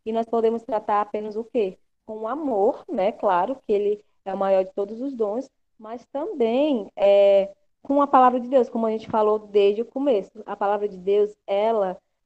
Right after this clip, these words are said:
abre nossos olhos, ela liberta dos nossos pecados.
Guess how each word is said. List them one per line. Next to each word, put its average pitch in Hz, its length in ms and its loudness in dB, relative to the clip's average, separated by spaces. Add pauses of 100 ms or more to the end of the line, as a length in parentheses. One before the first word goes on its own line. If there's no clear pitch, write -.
(520)
abre 190 280 -4
nossos 190 400 -8
olhos, 175 420 -2 (420)
ela 208 400 2
liberta 208 1160 2 (320)
dos 196 160 -10
nossos 196 340 -6
pecados. 175 640 -2